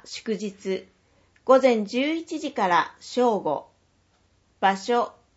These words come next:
一階ホール。テーマ、世界遺産と平和構築。長崎から世界へ。講師、日高健一郎氏、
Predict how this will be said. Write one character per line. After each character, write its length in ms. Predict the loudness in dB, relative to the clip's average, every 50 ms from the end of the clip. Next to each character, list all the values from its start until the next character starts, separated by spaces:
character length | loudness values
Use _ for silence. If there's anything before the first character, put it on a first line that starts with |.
| _ _ _ _ -10
一 180 | -10 -10 -10 _ _ _
階 240 | -2 0 0 0 -2
ホ 320 | -2 0 0 2 4 2 2
ー 40 |
ル。 240 | 0 -2 -8 -10 -12 _ _ _ _ _ _ _ _ _ _ _ _ _ _ _ _ _ _ 2
テ 260 | 4 6 6 6 4
ー 60 | 2
マ、 260 | -2 -4 -4 -6 -8 _ _ _ _ _ _ _ _ _ _
世 240 | _ 2 4 4 4
界 320 | 6 4 4 4 4 2
遺 20 |
産 300 | -2 -2 -2 -2 -2 -4
と 360 | -6 -6 -4 -2 -2 -4 -6 -10
平 340 | -14 -6 0 4 6 8 8
和 140 | 6 4 2
構 300 | 0 2 2 2 2 -2
築。 500 | -6 -12 -14 -8 -4 -4 -4 -4 -6 -14 _ _ _ _ _ _ _ _ _ _ _ _
長 300 | -4 -2 0 2 2 0
崎 260 | 0 -4 -8 -10 -10 -6
か 120 | -6 -4
ら 160 | -4 -4 -6
世 200 | -6 -6 -6 -4
界 360 | 0 0 0 0 0 -2 -6
へ。 200 | -8 -10 -12 -16 _ _ _ _ _ _ _ _ _ _ _ _ _ _ _ _ _ _ _ _ _ _ _
講 260 | 4 6 6 6 6
師、 440 | 4 -2 -8 -8 -8 -8 -8 -10 _ _ _ _ _ _ _ _ _ _ _ _
日 180 | _ -4 2
高 300 | 2 2 4 2 0 0
健 300 | 0 0 0 0 0 -2
一 260 | -6 -8 -8 -4 0
郎 240 | 0 2 2 0 -2
氏、 420 | -4 -8 -10 -8 -8 -8 -8 -12